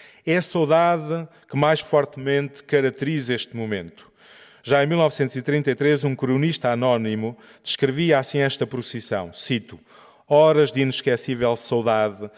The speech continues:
quando a Virgem passa num último adeus,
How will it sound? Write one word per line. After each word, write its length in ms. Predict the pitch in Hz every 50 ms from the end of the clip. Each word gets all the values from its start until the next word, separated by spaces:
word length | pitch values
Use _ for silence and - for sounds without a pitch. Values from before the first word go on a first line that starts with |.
| - - - _
quando 240 | - 147 147 147 139
a 20 | 139
Virgem 440 | 120 143 175 165 - - 139 127
passa 500 | 117 - - 147 151 151 147 - - 127
num 160 | 117 120 127 160
último 340 | 190 190 - 151 143 135
adeus, 540 | 127 110 113 117 110 101 95 - - - -